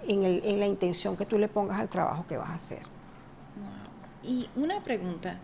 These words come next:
Speaker 2: ahora ¿Cómo eso se podría, por ejemplo, relacionar? Alguien que está explorando las diferentes, eh, terapias disponibles.
Speaker 1: Ok.
Speaker 2: Con relación a las regresiones a vidas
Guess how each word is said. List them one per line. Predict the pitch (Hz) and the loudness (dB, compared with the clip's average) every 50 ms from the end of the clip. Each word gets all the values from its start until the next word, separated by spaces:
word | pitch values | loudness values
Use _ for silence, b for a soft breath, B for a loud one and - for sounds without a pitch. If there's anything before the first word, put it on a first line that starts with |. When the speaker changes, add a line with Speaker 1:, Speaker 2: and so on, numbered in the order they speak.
| B B B B B B B B B B B B - - - - - | B B B B B B B B B B B B -18 -16 -16 -6 0
Speaker 2:
ahora | - 240 240 240 254 262 262 277 311 320 330 339 - - - - - - - - - - - - - - - - - - - - - - - | 4 6 6 6 6 4 2 2 0 0 0 -2 -2 -6 -12 -16 -16 -18 -18 -18 -18 -18 -18 -18 -18 -18 -18 -18 -18 -18 -18 -16 -14 -14 -2
¿Cómo | - 294 311 330 359 359 | 0 2 4 6 6 6
eso | 349 359 359 359 - 349 | 6 6 4 2 0 2
se | 339 - 277 | 2 2 0
podría, | 240 - 240 233 226 226 233 240 254 254 254 | 2 2 2 2 4 4 4 4 4 2 2
por | 240 240 233 | 2 2 2
ejemplo, | 226 226 226 226 - 233 233 233 247 254 - - - - - - - - - - - - - - | 4 2 2 2 2 0 0 0 -2 -6 -10 -16 -18 -18 -18 -18 -18 -18 -18 -18 -16 -14 -4 0
relacionar? | 233 240 226 220 220 220 214 208 196 185 - - | 4 6 6 6 6 4 2 2 2 2 6 8
Alguien | 226 233 254 247 277 277 277 285 302 - - - - | 8 8 8 6 4 2 2 0 -4 -8 -12 -14 -10
que | - 214 | -8 -6
está | - - 214 220 | 0 2 2 2
explorando | 214 - - - 240 226 220 214 220 226 233 | 0 -2 -4 -2 -2 0 0 0 0 0 2
las | 233 226 | 2 2
diferentes, | 208 208 - 196 180 180 185 185 185 - 208 208 214 220 220 - - - - | 0 -2 -2 -4 -4 -2 -4 -4 -2 -2 -2 -2 -2 -4 -8 -12 -12 -8 -4
eh, | 180 175 170 | -4 -2 0
terapias | - 180 170 165 160 165 175 170 175 - | 2 2 2 2 2 0 -2 -4 -4 -6
disponibles. | - 185 - - 170 165 160 156 147 156 165 170 - - 190 | -8 -8 -6 -4 -4 -2 -2 -4 -4 -6 -8 -8 -4 -2 -2
Speaker 1:
Ok. | 170 - - 147 - 165 - - - - - - - - - - - - - - - - - - - - - - - - - - - - - - - - - - - - - - - - - - - - | 0 0 0 -2 -2 -4 -8 -12 -14 -16 -16 -16 -16 -16 -16 -18 -18 -16 -16 -16 -16 -16 -16 -16 -16 -16 -16 -18 -18 -18 -18 -18 -18 -18 -18 -18 -18 -18 -18 -18 -18 -18 -18 -18 -18 -18 -18 -18 -4 2
Speaker 2:
Con | - 262 240 | 4 6 6
relación | 247 240 233 226 226 - 240 247 254 262 - | 6 6 6 4 4 4 4 4 4 2 2
a | - 233 233 226 226 226 226 | 4 4 6 6 6 6 4
las | 220 214 208 208 208 - - | 4 4 4 2 0 0 0
regresiones | 208 196 190 190 190 - 196 190 214 233 226 | 2 2 2 0 -2 -2 -2 -2 -2 -2 -2
a | 214 | 0
vidas | 180 180 175 185 190 | 0 0 -2 -2 -4